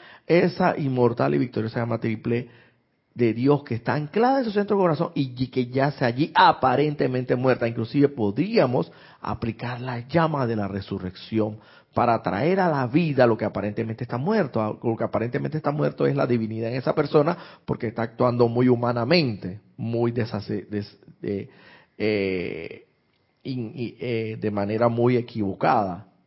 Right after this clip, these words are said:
conforme a la voluntad de Dios. Entonces, en resumidas cuentas, eso es lo que podría decir que podría suceder. Lo importante es aquí no meterse, no cuestionar, no juzgar, no criticar, no condenar a esa persona, sino más bien orar por ella.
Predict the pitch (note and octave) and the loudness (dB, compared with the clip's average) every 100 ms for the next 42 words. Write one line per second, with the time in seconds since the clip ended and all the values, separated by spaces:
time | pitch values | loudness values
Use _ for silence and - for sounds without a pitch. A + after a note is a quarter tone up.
0 | _ _ _ G#2+ F#2+ G2+ G2 G2 G2 F#2+ | _ _ _ -12 -8 -6 -6 -6 -2 0
1 | F#2+ F#2+ F#2 A2 A2 C3+ D3 A#2 - - | 0 -2 -2 0 2 4 4 4 -4 -20
2 | _ _ _ _ _ _ _ - B2 C3 | _ _ _ _ _ _ _ -8 -2 0
3 | D#3 D3 - _ - D3 C#3+ C#3 C#3 C#3 | 0 -4 -8 _ -4 -2 -2 -2 0 0
4 | C#3+ F#3 F3+ F#3+ F#3+ G3 G3 - - C#3+ | 0 0 2 0 2 0 -2 -6 -4 -2
5 | D#3 D#3 C3+ G#2+ A2+ G#2 B2 C#3+ C3+ A2+ | -2 -2 -2 -4 -2 0 2 2 0 -2
6 | C#3 D3+ - - G#2+ A2 A#2+ A#2+ A#2+ B2 | -4 -2 -4 -2 -2 0 -2 -2 0 2
7 | C3 C#3+ F3+ A3+ A#3 G#3+ F#3 G3+ G3+ - | 2 0 0 0 2 0 -2 -4 -6 -8
8 | - - _ E3 D3+ D3+ D3+ - C#3+ C3+ | -20 -20 _ -2 0 0 -2 -2 -2 -2
9 | - B2 A2+ C3 A#2+ A#2 G#2 B2 C3+ C3+ | -4 -6 -4 -4 -4 -6 -4 -4 -2 -4
10 | C#3 C3+ A#2 A2+ G#2+ A#2+ G#2 - A#2+ A#2 | -4 -8 -6 -6 0 2 0 -2 -2 -2
11 | A2+ G#2+ A#2+ G#2+ G#2+ - A2 A2 A2+ G#2+ | -4 -6 -8 -8 -10 -6 -2 -2 -2 -4
12 | G#2+ - A2+ G2+ G2 G#2 A2 A2 - A2+ | -8 -6 -6 -4 -4 -4 -4 -4 -6 -6
13 | G#2+ A#2+ A#2+ A#2+ A2 A#2+ A#2 B2+ A#2 A#2 | -6 -4 -6 -6 -8 -6 -4 -4 -2 0
14 | D3+ D3 D3 D#3 D#3 E3+ | 0 2 2 2 0 -4